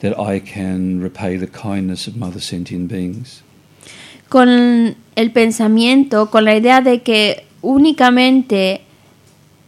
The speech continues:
Speaker 2: los seres que tienen ese estado iluminado pueden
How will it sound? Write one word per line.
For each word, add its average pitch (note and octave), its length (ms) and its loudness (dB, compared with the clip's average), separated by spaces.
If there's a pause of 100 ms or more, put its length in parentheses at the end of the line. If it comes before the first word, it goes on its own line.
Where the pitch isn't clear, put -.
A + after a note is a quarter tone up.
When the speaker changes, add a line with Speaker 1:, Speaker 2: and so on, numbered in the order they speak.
(100)
Speaker 2:
los A3+ 240 2
seres A#3+ 760 2
que G3+ 460 -2 (440)
tienen B3 580 4
ese G#3+ 220 -4
estado A3 360 2
iluminado G#3+ 680 2 (500)
pueden C4+ 880 4